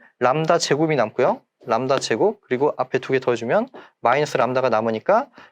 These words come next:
얘를 이쪽에 대입해주면은 람다로 또 묶을 수가 있죠. 그럼 여긴 제곱이 되고, 여긴 람다 마이너스 일이 되는 걸 알 수가 있겠네요. 되죠? 자, 결국에 지금 여기에 값이 이렇게 되니까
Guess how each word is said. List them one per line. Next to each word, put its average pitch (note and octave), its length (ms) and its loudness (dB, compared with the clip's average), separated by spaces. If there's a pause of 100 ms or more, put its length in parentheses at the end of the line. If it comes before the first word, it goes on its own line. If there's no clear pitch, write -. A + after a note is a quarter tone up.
(120)
얘를 D#3+ 240 4
이쪽에 D3+ 280 0
대입해주면은 C#3+ 680 0
람다로 C#3 360 2
또 C#3+ 120 0
묶을 A#2+ 260 -2
수가 - 200 -2
있죠. G3 320 0 (400)
그럼 C#3+ 180 0
여긴 C3+ 140 0
제곱이 C3+ 360 0
되고, F3+ 380 -2 (100)
여긴 B2 160 -2
람다 A2+ 460 0 (160)
마이너스 A#2 380 -2
일이 F#3+ 140 0
되는 C3 200 -2
걸 C#3+ 100 0
알 G#2 120 0
수가 F3 320 -4 (260)
있겠네요. C3 340 -6 (920)
되죠? C3 200 -2 (840)
자, D3+ 140 2
결국에 A3 460 2
지금 E3+ 440 0
여기에 E3 640 2
값이 - 300 -2
이렇게 D3 240 0
되니까 C3 420 0